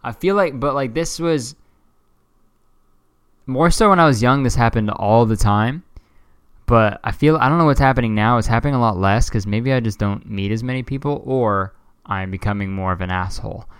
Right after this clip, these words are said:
which is a very high probability. But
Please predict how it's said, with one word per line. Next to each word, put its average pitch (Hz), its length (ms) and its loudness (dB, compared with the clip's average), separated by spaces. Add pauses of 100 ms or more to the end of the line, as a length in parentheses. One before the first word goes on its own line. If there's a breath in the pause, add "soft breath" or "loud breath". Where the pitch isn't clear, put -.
(140)
which 107 180 0
is 98 140 0
a 95 60 -4
very 101 420 2
high 90 440 -2 (240 soft breath)
probability. 90 840 -4 (600 soft breath)
But 107 320 0